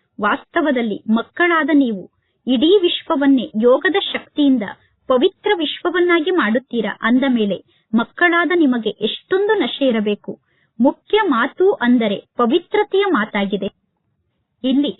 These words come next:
ಶಿಕ್ಷಣವನ್ನು ಕಲಿಸಲಾಗುತ್ತದೆ ಮತ್ತು ಪವಿತ್ರರನ್ನಾಗಿ ಮಾಡಲಾಗುತ್ತದೆ. ಇಲ್ಲಿ ನೀವು ಸ್ವಚ್ಛರಾಗಿ ಇರಬೇಕು. ಆಂತರ್ಯದಲ್ಲಿ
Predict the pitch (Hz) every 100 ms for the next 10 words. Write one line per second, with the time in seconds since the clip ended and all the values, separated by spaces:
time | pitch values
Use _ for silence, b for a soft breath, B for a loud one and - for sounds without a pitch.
0 | - 277 254 - 370 392 381 392 262 240
1 | 262 262 226 220 - 202 175 220 247 -
2 | 196 - - 233 320 - 403 381 381 370
3 | 359 392 262 226 226 214 226 214 196 196
4 | _ _ _ 247 277 339 339 277 202 -
5 | _ 262 262 - 440 392 302 311 226 214
6 | 220 - 196 _ _ _ - 226 254 370
7 | 403 381 370 277 262